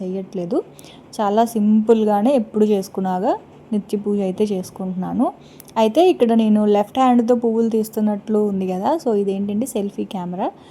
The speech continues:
దానివల్ల ఏంటి అంటే మనకి రైట్ లెఫ్ట్,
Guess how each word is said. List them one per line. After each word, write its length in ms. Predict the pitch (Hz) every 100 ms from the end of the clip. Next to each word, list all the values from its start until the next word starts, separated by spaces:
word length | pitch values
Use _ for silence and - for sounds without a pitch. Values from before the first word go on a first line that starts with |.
| - - 214
దానివల్ల 440 | 220 214 214 214
ఏంటి 280 | 208 202 202
అంటే 200 | 196 320
మనకి 580 | 311 220 214 196 196 196 - - - - - - - -
రైట్ 360 | 214 220 220 220
లెఫ్ట్, 380 | 214 208 -